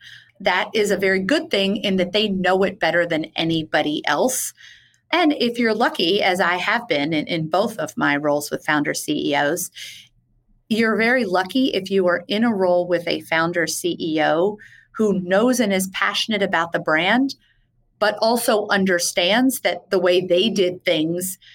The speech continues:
you know, ten, twenty years ago when they started the brand may not be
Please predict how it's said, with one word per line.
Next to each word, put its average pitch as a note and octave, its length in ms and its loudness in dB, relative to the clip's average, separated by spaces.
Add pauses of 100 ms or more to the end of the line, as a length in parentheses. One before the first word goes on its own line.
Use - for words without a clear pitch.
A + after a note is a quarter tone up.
(200)
you F#3+ 100 2
know, D#3 180 2 (280)
ten, E3 340 0
twenty E3+ 300 0
years E3 260 0
ago D#3+ 180 0
when D#3 140 0
they D3 120 0
started F3 360 -2
the F#3+ 80 -2
brand G#3 400 0
may F#3 180 0
not F#3+ 360 -2
be E3 400 -2